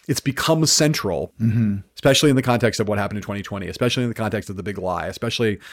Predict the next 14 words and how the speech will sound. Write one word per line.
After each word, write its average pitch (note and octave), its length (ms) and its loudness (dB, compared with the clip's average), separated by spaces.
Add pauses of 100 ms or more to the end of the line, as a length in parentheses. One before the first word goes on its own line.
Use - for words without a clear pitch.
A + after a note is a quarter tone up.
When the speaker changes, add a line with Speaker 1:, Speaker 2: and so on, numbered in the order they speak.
(180)
Speaker 1:
what A#2+ 120 6
we've B2 120 6
seen C#3+ 160 6
in A#2+ 80 4
the A2+ 40 4
last A#2+ 320 2
two E3 200 2
election F#2+ 380 2
cycles. F2 520 -6 (320)
There's A2+ 160 2
an A#2 180 2
increased C#3+ 540 2
awareness A2 640 2
that, F#2+ 280 -6